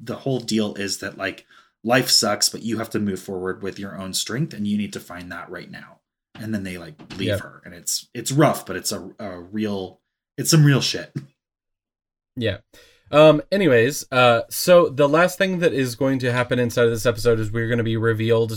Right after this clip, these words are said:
Speaker 2: to have a couple of another, uh, a couple of other characters that are very important. Um, they are, um, uh, a man and a woman.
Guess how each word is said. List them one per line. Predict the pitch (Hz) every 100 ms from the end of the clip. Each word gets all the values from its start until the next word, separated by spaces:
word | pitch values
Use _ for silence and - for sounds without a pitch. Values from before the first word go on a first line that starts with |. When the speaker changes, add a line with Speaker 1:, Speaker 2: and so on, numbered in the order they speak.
| 101
Speaker 2:
to | - 113
have | 110 110 110 92
a | 117 104
couple | 135 165
of | 170
another, | 123 123 127
uh, | 127 117 110
a |
couple | - 151 165
of | 127
other | 120 120
characters | 113 120 113 110 113 -
that | 104
are | 104
very | 104 104
important. | 104 - 117 92 - _ _ _ _ -
Um, | 123 120 120 120
they | 127 117 127 143
are, | 131 127 123
um, | 117 110 110 104
uh, | 120 110 104 -
a | 117
man | 110 110 123
and | 170 160
a | 175
woman. | 123 110 151